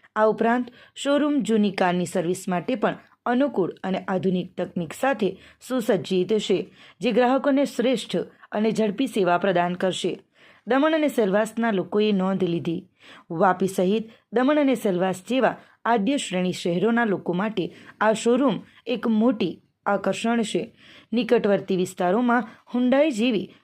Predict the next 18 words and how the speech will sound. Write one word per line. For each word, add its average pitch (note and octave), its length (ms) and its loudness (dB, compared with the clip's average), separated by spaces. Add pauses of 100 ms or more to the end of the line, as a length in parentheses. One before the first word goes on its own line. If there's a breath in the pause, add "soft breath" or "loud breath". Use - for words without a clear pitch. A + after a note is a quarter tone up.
પ્રખ્યાત A#3 520 0
બ્રાન્ડનો G3+ 460 2
શોરૂમ F3+ 360 0
ખુલવાથી A3 680 0 (260 loud breath)
સ્થાનિક C4 400 0
લોકો F#3+ 300 2
હવે A#3+ 320 0 (260 loud breath)
દૂર C#4 220 0
સુધી F3+ 360 0
ન G3 180 0
જઈ A3 280 0 (340 soft breath)
કાર B3 200 2
ખરીદી F3+ 440 -2
અથવા G#3+ 440 -2 (180 loud breath)
સર્વિસ A#3+ 460 0
માટેની F#3 360 0
ચિંતા E3+ 440 -2
છોડવા A3+ 420 0